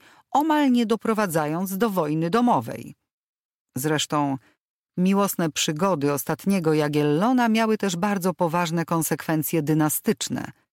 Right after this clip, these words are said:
Za sprawą Diany di Cordona, jednej z dwórek jego matki,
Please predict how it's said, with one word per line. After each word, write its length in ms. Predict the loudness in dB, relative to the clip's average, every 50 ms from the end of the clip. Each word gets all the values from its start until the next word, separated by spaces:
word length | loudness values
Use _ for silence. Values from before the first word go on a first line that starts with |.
| _ _ _ _ _ _ _ _ _ _ -2
Za 220 | -2 0 0 0 0
sprawą 640 | -2 -2 0 0 2 2 4 4 4 4 4 2
Diany 520 | 2 0 0 2 2 4 4 4 4 4 2
di 160 | 0 -2 -2
Cordona, 720 | 0 0 0 0 0 0 2 2 4 2 2 2 0 0 0
jednej 520 | 0 -2 -2 -2 -2 -2 0 0 -2 -2
z 80 | -4 -4
dwórek 460 | -4 -2 0 2 2 2 0 0 -2
jego 260 | -2 0 2 2 2
matki, 640 | 2 2 0 -2 -4 -8 -16 -14 -8 -4 -4 -4